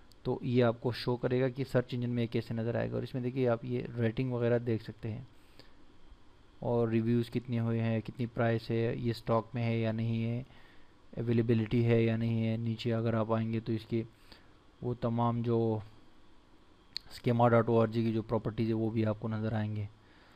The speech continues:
तो जो भी आप, अ, markup use करते हैं अपनी website के किसी page के लिए या किसी offline भी कोई अगर आपका एचटीएमएल document है जिसको आप markup कर रहे हैं इस tool की मदद से, ये जो,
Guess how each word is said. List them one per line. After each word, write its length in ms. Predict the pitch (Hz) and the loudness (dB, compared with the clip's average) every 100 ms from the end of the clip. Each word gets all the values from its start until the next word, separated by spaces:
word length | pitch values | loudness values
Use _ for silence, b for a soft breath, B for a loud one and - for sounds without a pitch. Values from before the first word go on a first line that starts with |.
| b b b - - | b b b -20 -4
तो 240 | 123 120 120 | 2 4 4
जो 200 | 117 160 | 4 6
भी 160 | 208 | 10
आप, 240 | 202 185 - - - | 12 10 6 -8 4
अ, 320 | 147 143 143 135 | 8 10 8 8
markup 400 | 135 131 147 143 - - - | 6 8 8 6 2 -16 -6
use 260 | 135 151 - | 2 2 6
करते 320 | 131 117 120 | 4 4 4
हैं 200 | 127 143 - - - - | 2 0 -10 -20 -20 -12
अपनी 160 | 131 123 | -6 -2
website 360 | 117 120 139 120 | 2 4 4 4
के 100 | 117 | 0
किसी 200 | 123 123 | -2 0
page 340 | - 127 117 | 2 2 2
के 140 | - | 0
लिए 240 | 120 120 120 | 4 6 6
या 340 | 117 117 113 117 - - B B B B B - - - | 6 6 4 0 -8 -20 B B B B B -20 -14 -6
किसी 400 | 120 127 120 113 - - - - | -2 2 2 2 -6 -20 -10 2
offline 500 | 127 - 143 160 165 | 4 6 8 8 6
भी 100 | 156 | 2
कोई 220 | - 139 | 2 4
अगर 180 | 127 120 | 6 6
आपका 300 | 120 - 139 | 4 2 0
एचटीएमएल 460 | 120 - 123 120 | 0 0 2 2
document 380 | 117 113 117 120 | 2 2 0 0
है 60 | 120 | 0
जिसको 240 | 113 - | -2 0
आप 80 | 117 | 0
markup 460 | 120 127 135 131 - | 6 6 6 4 4
कर 160 | 120 | 4
रहे 220 | 120 117 | 6 6
हैं 80 | 120 | 2
इस 260 | - 127 - | 0 -4 0
tool 200 | 127 117 | 2 2
की 140 | 117 | 0
मदद 200 | 117 117 | 0 0
से, 260 | - 120 131 - - | 0 -4 -6 -10 -6
ये 140 | 127 113 | -2 0
जो, 340 | 120 113 110 | 2 0 -4